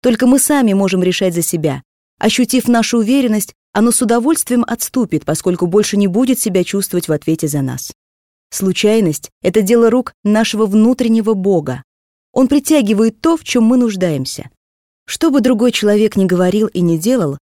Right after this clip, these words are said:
нас тревожит не это, а наше его восприятие под влиянием наших травм. Вот почему некоторые люди нас тревожат больше других. Эго всегда должно найти виноватого. Если не нас самих,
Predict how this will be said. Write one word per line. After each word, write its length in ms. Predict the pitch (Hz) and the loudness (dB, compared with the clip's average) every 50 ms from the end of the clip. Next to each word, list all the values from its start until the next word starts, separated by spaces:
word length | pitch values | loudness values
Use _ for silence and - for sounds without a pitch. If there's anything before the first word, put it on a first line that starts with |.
| _ _ _ _ - | _ _ _ _ -2
нас 220 | 208 254 254 - | 0 0 0 0
тревожит 440 | - 240 240 226 247 226 240 233 - | 0 -2 0 0 0 0 0 0 0
не 220 | 233 247 254 240 | 0 0 0 0
это, 340 | 196 156 143 - 135 127 127 _ _ _ _ - | 0 -2 -4 -6 -8 -10 -10 _ _ _ _ -6
а 140 | - 196 214 | -2 0 2
наше 360 | 220 247 269 254 - - 240 | 2 2 2 0 0 -2 -2
его 400 | 208 196 254 240 220 240 214 170 | 0 0 -2 -2 0 0 0 0
восприятие 680 | 156 175 - - - 196 196 240 277 277 - - 233 - | 0 -2 -4 -2 -2 -2 0 0 0 0 0 0 0 0
под 140 | - 190 175 | 0 -2 -2
влиянием 540 | 180 190 185 185 226 226 214 208 196 190 190 | 0 -2 0 0 0 0 2 0 0 0 0
наших 340 | 190 190 180 - 190 - - | 0 -2 -4 -4 -8 -8 -8
травм. 400 | - 165 160 139 135 131 127 - _ _ _ _ _ _ _ _ - | -8 -6 -6 -6 -6 -8 -10 -14 _ _ _ _ _ _ _ _ -4
Вот 240 | 214 247 311 - - | 0 0 0 0 0
почему 300 | 247 - - 233 226 226 | -2 0 2 2 2 4
некоторые 420 | 226 226 220 - - 220 226 226 | 2 2 0 -2 -2 0 0 2
люди 240 | 226 294 277 226 226 | 2 2 2 2 2
нас 160 | 208 208 190 | 0 0 -2
тревожат 520 | - 190 202 190 214 240 214 208 196 - - _ - | -2 -2 -2 0 0 0 2 0 -2 -4 -6 _ -8
больше 420 | 180 170 175 214 254 240 - - 190 | -4 -2 0 0 0 0 -2 -6 -4
других. 540 | 175 165 151 139 135 131 135 - - _ _ _ _ _ _ _ _ _ _ _ - | -4 -4 -4 -4 -6 -6 -8 -10 -20 _ _ _ _ _ _ _ _ _ _ _ 2
Эго 380 | 233 233 233 208 214 202 190 - _ | 4 4 4 4 2 2 0 0 _
всегда 480 | - - - 233 196 208 190 226 208 196 | -8 -6 -4 -4 -2 0 0 0 0 0
должно 300 | 185 180 170 - 185 175 | 0 -2 -2 0 -2 0
найти 320 | 170 170 165 - - 175 | 0 0 -2 -2 -4 -4
виноватого. 680 | 160 170 170 165 156 160 151 143 - 139 143 143 147 - _ _ _ _ - | -2 -2 -2 -2 -2 -4 -4 -6 -8 -10 -10 -12 -14 -16 _ _ _ _ -4
Если 280 | 214 226 240 233 233 226 | -2 -2 0 0 0 2
не 120 | 226 233 | 2 2
нас 220 | 226 226 226 220 - | 2 2 0 0 -2
самих, 440 | - 226 220 240 269 277 - - | 0 0 2 2 2 0 -2 -6